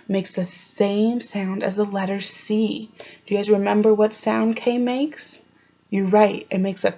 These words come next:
k, k, k sound. So let's do the K sound together. K, k, kite.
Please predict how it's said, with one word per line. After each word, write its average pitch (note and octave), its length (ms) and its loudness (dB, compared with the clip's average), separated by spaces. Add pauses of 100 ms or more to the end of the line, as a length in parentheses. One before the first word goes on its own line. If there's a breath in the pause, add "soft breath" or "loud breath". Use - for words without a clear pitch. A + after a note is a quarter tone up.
k, - 180 -4 (320)
k, - 180 -4 (340)
k G#3+ 220 2 (100)
sound. F#3+ 440 -10 (380 loud breath)
So G3+ 260 0
let's G3+ 480 0
do F#3+ 200 -2
the F#3 140 -4 (120)
K B3+ 500 0
sound G3 360 -4
together. A#3+ 640 -2 (640 loud breath)
K, - 260 -2 (360)
k, - 220 -8 (500)
kite. - 840 -6